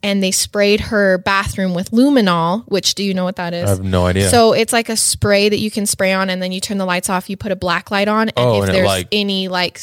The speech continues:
Speaker 2: glows?
Speaker 1: substance, it glows. Yes.
Speaker 2: Oh.
Speaker 1: So they were stunned to find that her whole entire bathtub lit up,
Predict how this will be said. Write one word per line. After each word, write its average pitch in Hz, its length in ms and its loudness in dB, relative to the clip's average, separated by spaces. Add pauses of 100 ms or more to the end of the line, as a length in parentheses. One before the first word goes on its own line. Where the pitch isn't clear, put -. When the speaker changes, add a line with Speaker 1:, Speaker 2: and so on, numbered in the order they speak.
Speaker 2:
glows? 123 400 2
Speaker 1:
substance, 220 380 -2
it 185 140 -6
glows. 139 440 -4
Yes. 92 380 -6
Speaker 2:
Oh. 98 420 -2 (440)
Speaker 1:
So 233 400 4
they 220 160 4
were 220 140 0
stunned 220 460 2
to 277 120 0
find 202 460 0
that 202 220 -2
her 220 220 0
whole 214 440 0
entire 214 380 0
bathtub 190 640 -4
lit 185 280 -2
up, 156 200 -4